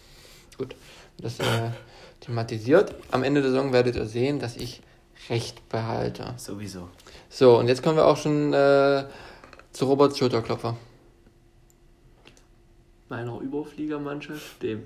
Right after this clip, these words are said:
Speaker 3: ersten F C Köln, die einfach eine geile Truppe sind,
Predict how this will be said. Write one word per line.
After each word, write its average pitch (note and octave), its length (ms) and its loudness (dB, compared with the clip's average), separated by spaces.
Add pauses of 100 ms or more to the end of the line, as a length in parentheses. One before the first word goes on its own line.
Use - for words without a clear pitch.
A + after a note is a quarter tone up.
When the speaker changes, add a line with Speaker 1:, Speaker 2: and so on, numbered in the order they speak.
Speaker 3:
ersten D3 500 -12
F - 300 -10
C - 240 -8
Köln, - 480 -12 (440)
die A#2 180 -2
einfach C#3+ 360 -2
eine B2 140 -8 (180)
geile A#2 380 0
Truppe C#3 320 -6
sind, F3+ 300 0